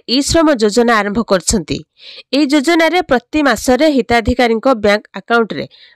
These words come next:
ପାଞ୍ଚଶହ ଟଙ୍କାରୁ ଏକ ହଜାର ଟଙ୍କା ଆସେ। ତେବେ କୁହାଯାଉଛି କି ମାସକୁ ଏଥର ପନ୍ଦରଶହ ଟଙ୍କା ଦେବାକୁ ଯୋଜନା କରୁଛନ୍ତି ସରକାର। ତ ଖୁବ୍ ଶୀଘ୍ର ଏନେଇ ଯୋଜନା କରିପାରନ୍ତି କେନ୍ଦ୍ର ସରକାର। ଏହି ପର୍ଯ୍ୟନ୍ତ ଏହା ବ୍ୟତୀତ ଇ ଶ୍ରମ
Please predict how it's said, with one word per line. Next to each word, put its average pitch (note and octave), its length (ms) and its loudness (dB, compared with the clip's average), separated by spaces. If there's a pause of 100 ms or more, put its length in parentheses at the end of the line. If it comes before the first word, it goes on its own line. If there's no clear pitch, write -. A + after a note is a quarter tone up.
(100)
ପାଞ୍ଚଶହ B3+ 360 0
ଟଙ୍କାରୁ D#4+ 380 2 (100)
ଏକ G3+ 240 -2
ହଜାର A#3+ 380 2
ଟଙ୍କା F#3+ 260 0
ଆସେ। F3+ 320 -4 (680)
ତେବେ D#4+ 240 0
କୁହାଯାଉଛି F4 680 0
କି F4+ 160 2
ମାସକୁ C#4 520 0 (120)
ଏଥର B3 400 2
ପନ୍ଦରଶହ A3 600 2
ଟଙ୍କା G#3+ 360 0
ଦେବାକୁ F#3+ 480 -2
ଯୋଜନା G3+ 420 2
କରୁଛନ୍ତି G3 640 -2
ସରକାର। - 480 0 (640)
ତ - 160 -8
ଖୁବ୍ E4+ 320 2
ଶୀଘ୍ର F4+ 280 2 (100)
ଏନେଇ D4 260 0
ଯୋଜନା B3 420 2
କରିପାରନ୍ତି A3 760 0
କେନ୍ଦ୍ର F#3+ 320 0
ସରକାର। - 480 0 (240)
ଏହି G3+ 120 -2
ପର୍ଯ୍ୟନ୍ତ B3+ 520 0 (180)
ଏହା B3 240 0
ବ୍ୟତୀତ B3 380 0 (580)
ଇ C4 160 -2
ଶ୍ରମ E4 280 0